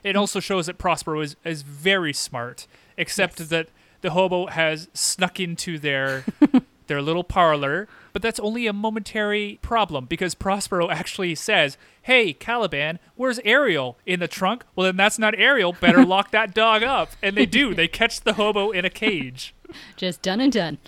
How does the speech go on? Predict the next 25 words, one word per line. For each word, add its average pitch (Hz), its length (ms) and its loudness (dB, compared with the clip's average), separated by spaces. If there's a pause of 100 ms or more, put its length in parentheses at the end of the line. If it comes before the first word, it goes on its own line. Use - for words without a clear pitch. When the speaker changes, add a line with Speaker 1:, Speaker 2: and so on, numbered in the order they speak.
(160)
Speaker 2:
<laughs> 226 160 -2 (120)
Speaker 1:
So 175 500 0
Caliban, 208 640 -2
meanwhile, 185 420 -4
has 160 360 -4 (140)
set 196 260 -2
up 196 100 -6
a 185 60 -8
laser 170 560 -4 (140)
to 165 180 -10
blow 143 240 -6
up 175 140 -4
a 170 40 -8
teacup 160 500 -6 (140)
just 165 260 -10
to 165 40 -8
show 156 540 -2
that 151 180 -8
they 147 160 0
have 160 480 -2
a 180 140 0
laser, 180 640 -6
I 160 100 -4
<laughs> - 140 -8
guess. - 640 -4